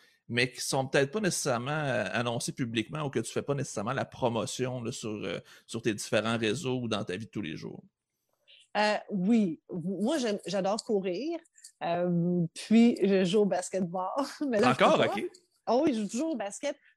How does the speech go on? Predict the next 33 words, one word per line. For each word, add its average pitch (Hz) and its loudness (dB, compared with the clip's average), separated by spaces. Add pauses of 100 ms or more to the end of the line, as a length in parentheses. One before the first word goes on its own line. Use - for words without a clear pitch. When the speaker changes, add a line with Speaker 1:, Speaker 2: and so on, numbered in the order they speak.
Speaker 2:
En 208 -2
fait, 330 -2 (380)
les 214 2
filles 381 2
avec 190 -4
qui 311 2
je 214 2
jouais 208 -2
contre 226 -8
au 190 -2
secondaire 190 2
puis 180 -6
au 180 0
cégep, 190 2 (480)
euh, 185 6
un 208 4
jour, 254 2
on 302 2
a 202 2
réalisé, 196 0
quand 247 -8
on 190 -6
est 185 -2
devenu 185 2
un 214 2
peu 202 0
plus 190 -4
vieille 208 2
puis 208 -2
légèrement 190 0
plus - -10
mature, 202 -4 (460)
euh, 190 6